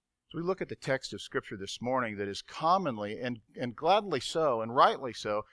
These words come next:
commonly used by churches to help them understand missions. I think you'll see a much, much different message. I'm convinced you will, because the message is much different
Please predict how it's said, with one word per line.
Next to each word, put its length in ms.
commonly 500
used 400
by 140
churches 460
to 100
help 240
them 140
understand 500
missions. 340
I 60
think 240
you'll 80
see 160
a 80
much, 520
much 600
different 400
message. 440
I'm 180
convinced 420
you 80
will, 220
because 320
the 80
message 320
is 140
much 180
different 360